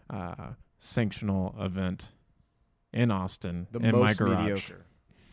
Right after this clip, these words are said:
Speaker 1: Yeah, we're gonna have one implement of each. We're gonna have one barbell, uh, for both the men and the women to use. Um, we're gonna have one dumbbell, one kettlebell. Uh, that's, that's all you got.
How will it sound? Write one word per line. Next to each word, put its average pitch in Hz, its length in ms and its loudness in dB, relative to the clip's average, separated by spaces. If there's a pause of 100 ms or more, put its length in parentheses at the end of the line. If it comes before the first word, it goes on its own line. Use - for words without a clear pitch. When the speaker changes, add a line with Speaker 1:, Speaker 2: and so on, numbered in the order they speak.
(720)
Speaker 1:
Yeah, 92 200 -6 (120)
we're 98 120 -6
gonna 101 100 2
have 95 140 0
one 110 280 2
implement 101 500 0
of 101 180 -6
each. 95 240 -6
We're 98 80 -4
gonna 95 80 -2
have 92 100 -4
one 113 240 2
barbell, 110 480 2 (600)
uh, 101 380 -10 (520)
for 107 140 -2
both 98 300 -2
the - 40 -6
men 98 240 0
and 101 180 0
the 101 60 -2
women 101 300 -4
to 104 60 -4
use. 107 460 -4 (540)
Um, 92 480 -4 (160)
we're 131 80 -8
gonna 101 140 -2
have 95 160 -4
one 110 340 0
dumbbell, 107 500 0 (560)
one 123 320 0
kettlebell. 104 520 -2 (840)
Uh, 143 460 -4
that's, - 240 -6
that's 117 260 -4
all 135 140 4
you 139 80 2
got. 143 220 -2